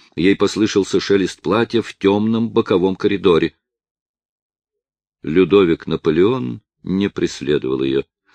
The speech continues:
Ей казалось, что она спасена, но куда приведет ее этот путь? В конце коридора она увидела высокую широкую дверь, но дверь эта была заперта.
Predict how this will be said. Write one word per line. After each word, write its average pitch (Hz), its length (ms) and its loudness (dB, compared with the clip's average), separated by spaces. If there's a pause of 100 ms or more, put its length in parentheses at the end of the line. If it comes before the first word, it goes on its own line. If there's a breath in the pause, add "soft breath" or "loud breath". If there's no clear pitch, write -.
(200 soft breath)
Ей 95 220 2
казалось, 104 680 2
что - 260 -6
она 98 220 -2
спасена, 107 720 -2 (640)
но 80 360 -4 (120)
куда 107 680 -2
приведет 78 680 -2
ее 71 340 -4
этот 73 340 -10
путь? - 480 -8 (720)
В - 80 -20
конце 92 300 2
коридора 98 480 4
она 101 200 0
увидела 98 420 2
высокую 101 540 0
широкую 95 480 0
дверь, 101 320 2 (340 soft breath)
но 98 240 0
дверь 92 260 4
эта 95 180 2
была 90 200 2
заперта. 90 560 -2